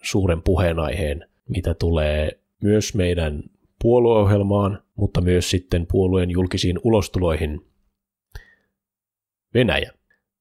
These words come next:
Sinimusta liike ei ole venäjämielinen puolue. Me näemme, että Venäjä on Suomen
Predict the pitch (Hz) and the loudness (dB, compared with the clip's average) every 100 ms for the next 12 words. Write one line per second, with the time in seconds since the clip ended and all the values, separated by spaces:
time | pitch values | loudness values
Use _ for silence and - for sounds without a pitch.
0 | _ _ - - 107 95 87 107 117 110 | _ _ -4 0 2 0 -2 0 2 2
1 | 107 113 110 107 95 - 107 107 98 92 | 2 2 2 4 2 0 0 2 2 0
2 | 85 82 80 78 101 90 85 80 - - | 0 -2 -4 -2 0 2 2 0 -2 -4
3 | 90 82 76 78 87 92 90 - 95 90 | -4 -2 -2 -2 -2 -2 -2 -2 -2 -2
4 | - _ 110 110 101 95 90 104 95 90 | -6 _ -2 0 0 0 -2 -2 0 0
5 | 87 - _ - - 104 98 90 87 87 | -4 -8 _ -12 -2 2 2 0 -2 -6